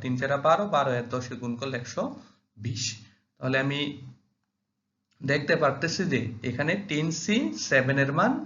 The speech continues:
আর টেন সি থ্রি এর মান কি? সেম। তাহলে এই টেন সি থ্রি কে আবার কি লিখতে পারি?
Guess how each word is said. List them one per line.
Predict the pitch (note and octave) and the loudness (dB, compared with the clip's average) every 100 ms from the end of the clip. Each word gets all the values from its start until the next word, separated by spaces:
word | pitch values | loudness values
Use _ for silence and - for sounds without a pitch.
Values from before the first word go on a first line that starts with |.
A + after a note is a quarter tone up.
| C3+ | -2
আর | B2+ - | -2 0
টেন | C#3 D3 | 0 0
সি | - G3 - | -2 -4 -2
থ্রি | C#3 B2+ | -2 0
এর | C3 | 2
মান | E3+ F#3+ | 2 2
কি? | A#2 G#2 - - - _ - | 0 0 -4 -10 -18 _ 4
সেম। | F3 G#2+ - - - - _ | 6 6 2 -6 -12 -20 _
তাহলে | D3+ D#3 | -2 0
এই | D#3 | 0
টেন | D#3+ E3 - | 0 -2 -4
সি | G3 - - - - _ _ _ _ | -6 -8 -16 -20 -20 _ _ _ _
থ্রি | - E3+ D#3+ | -4 -2 4
কে | D#3+ | 6
আবার | F3 F#3 | 6 2
কি | E3+ | 0
লিখতে | E3 - F#3 | -2 0 4
পারি? | F#3 D#3+ | 4 2